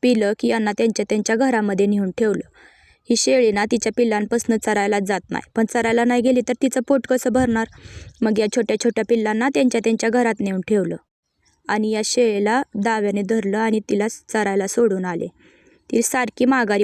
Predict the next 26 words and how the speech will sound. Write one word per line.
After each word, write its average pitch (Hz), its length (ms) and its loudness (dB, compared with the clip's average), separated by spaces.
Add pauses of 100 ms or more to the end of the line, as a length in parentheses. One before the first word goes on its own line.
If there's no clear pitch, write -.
पळत 185 260 0
येते, - 220 -2
अजिबात 208 460 -2
जात 226 200 -2
नाही 190 160 -4
म्हणून 202 280 -2
तिला 214 160 0
धरून 214 360 0
नेऊन 202 220 -2
सोडलं. 180 380 -2 (880)
आज 202 220 -4
भाजीमध्ये 214 580 2
तर 208 100 -2
भेंडीची 226 460 0
भाजी 226 380 0
आणि 285 160 2
मटकी 294 340 0
बनवली 185 320 -4
होती. 185 260 -6 (120)
तर 208 60 -2 (100)
तुम्हाला 240 260 0
माहितीच 254 380 0
आहे 208 100 -2
मटकीचा 226 500 0
रस्सा 233 300 -2
ना 233 120 2